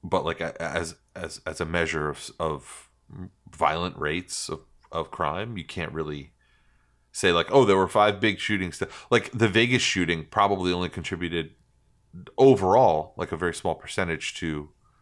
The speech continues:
whether or not there were more, more or less homicides in the United States in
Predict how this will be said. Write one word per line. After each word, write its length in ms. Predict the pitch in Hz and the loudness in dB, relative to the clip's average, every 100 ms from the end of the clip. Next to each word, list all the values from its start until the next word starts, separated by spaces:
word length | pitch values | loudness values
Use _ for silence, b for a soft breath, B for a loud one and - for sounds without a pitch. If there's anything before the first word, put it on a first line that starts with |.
| _ _ _ | _ _ _
whether 420 | - 87 82 82 80 | -4 0 2 2 2
or 40 | |
not 360 | 80 80 - - _ _ _ _ _ _ | 2 0 -2 -8 _ _ _ _ _ _
there 180 | 76 87 | -6 0
were 120 | 80 80 | 0 0
more, 420 | 85 82 82 - _ - - | 2 2 2 -2 _ -20 -14
more 400 | 92 92 90 85 | -8 -4 0 2
or 60 | 82 | 2
less 460 | 82 80 - - - - _ _ _ _ _ _ - | 2 0 -4 -12 -16 -20 _ _ _ _ _ _ -4
homicides 720 | 92 92 90 76 76 71 - | 0 0 0 0 -2 -4 -12
in 260 | 87 80 73 | -12 -12 -12
the 80 | 80 | -8
United 320 | 76 73 71 | -4 -4 -6
States 360 | - 71 65 - | -8 -8 -8 -12
in 380 | 71 73 73 | -12 -12 -12